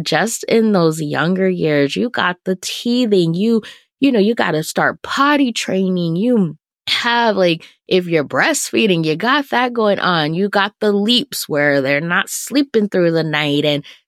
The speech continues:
different, it's just <laughs> so many different things. Um,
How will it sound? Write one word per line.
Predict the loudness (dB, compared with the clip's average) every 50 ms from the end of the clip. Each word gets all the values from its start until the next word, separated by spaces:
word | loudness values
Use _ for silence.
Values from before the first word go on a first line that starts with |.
| _ _ -4
different, | -2 -2 -2 -2 -2 -4 -2 0
it's | 0 0 0 -2 -4
just | -2 0 0 2 2 2
<laughs> | 2 2 0 2
so | 2 2 2 2 2 2 0 0 -2
many | 0 0 2 2 2 2
different | 2 0 0 0 -2 -4 -4 -4 -2
things. | 0 0 2 2 0 0 0 -2 -4 -6 -8 -8 -4
Um, | -2 0 0 0 0 -2 -6